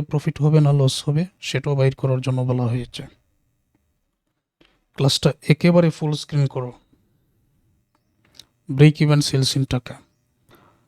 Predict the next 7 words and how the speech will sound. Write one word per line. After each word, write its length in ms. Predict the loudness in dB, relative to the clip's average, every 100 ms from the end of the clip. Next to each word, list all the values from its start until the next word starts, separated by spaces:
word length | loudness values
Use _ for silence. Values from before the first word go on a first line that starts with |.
| _ _ -2
অঙ্কের 220 | 2 6 6
মধ্যে 200 | 8 8 8
আছে, 220 | 6 0 0
আহ, 340 | -2 -2 -2 -4 0
সেলস 260 | 2 2 2
আছে, 220 | 2 2 0 0 2
এমএস 200 | 6 6